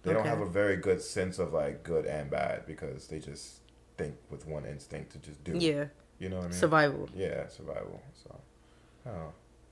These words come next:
Speaker 2: It's an interesting topic.
Speaker 1: Yeah. I feel like this is the type of topics that, like, people
Speaker 2: I think
Speaker 1: get high
Speaker 2: for,
Speaker 1: talk about.
Speaker 2: for, um, <laughs>
Speaker 1: We're very sober, by the way.
Speaker 2: I think for human, like, humans, right? Outside of the animals.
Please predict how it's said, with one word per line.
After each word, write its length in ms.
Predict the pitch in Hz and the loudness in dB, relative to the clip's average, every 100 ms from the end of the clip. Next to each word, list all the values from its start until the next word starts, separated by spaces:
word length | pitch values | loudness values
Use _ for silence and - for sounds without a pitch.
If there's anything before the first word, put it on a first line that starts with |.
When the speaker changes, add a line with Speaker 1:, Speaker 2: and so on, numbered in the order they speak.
| - - - - | -20 -20 -20 -14
Speaker 2:
It's 120 | 180 | -8
an 60 | - | -4
interesting 380 | 190 165 156 151 | -4 -4 -4 -2
topic. 460 | 147 143 143 - - - | -2 -2 -4 -8 -8 -2
Speaker 1:
Yeah. 220 | 131 117 104 - - - - - - | -2 -2 -6 -16 -20 -20 -20 -16 -14
I 60 | |
feel 160 | - 117 | -4 2
like 160 | 101 95 | 2 0
this 180 | - | -8
is 80 | 87 | -10
the 100 | 80 | -12
type 240 | 76 87 78 | -6 -6 -6
of 80 | |
topics 420 | - 76 71 78 - | -6 -6 -6 -8 -8
that, 140 | 71 | -8
like, 200 | 71 69 | -8 -12
people 340 | - - 80 - - - | -16 -16 -18 -18 -20 6
Speaker 2:
I 100 | 202 | 8
think 260 | 214 254 202 | 10 10 6
Speaker 1:
get 120 | 160 | 2
high 60 | - | 4
Speaker 2:
for, 420 | 190 175 165 156 | 8 10 8 6
Speaker 1:
talk 80 | 170 | 0
about. 260 | - - - - - - | -8 -12 -14 -20 -20 -16
Speaker 2:
for, 400 | - 185 165 175 | 6 8 10 10
um, 340 | 175 165 151 | 10 8 6
<laughs> 220 | 208 202 | 6 12
Speaker 1:
We're 800 | 262 277 311 - - - - - 82 | 12 12 10 6 -6 -12 -8 -8 -2
very 240 | 92 82 | 0 0
sober, 280 | 82 76 - - | -2 -6 -6 -8
by 120 | 71 | -8
the 80 | 67 | -8
way. 140 | 69 - - - | -10 -14 -20 6
Speaker 2:
I 100 | 185 | 12
think 200 | 226 294 | 12 12
for 160 | 285 170 | 12 6
human, 640 | 170 220 226 170 156 156 - - | 8 6 6 6 4 0 -6 -4
like, 240 | 175 160 | 4 4
humans, 420 | 208 196 170 147 147 | 6 4 4 2 6
right? 320 | 147 160 - - - - - - - | 8 8 4 -8 -16 -18 -20 -8 2
Outside 360 | 170 160 147 147 | 2 6 6 6
of 60 | |
the 60 | 143 | 2
animals. 320 | 139 139 - | -2 -4 -10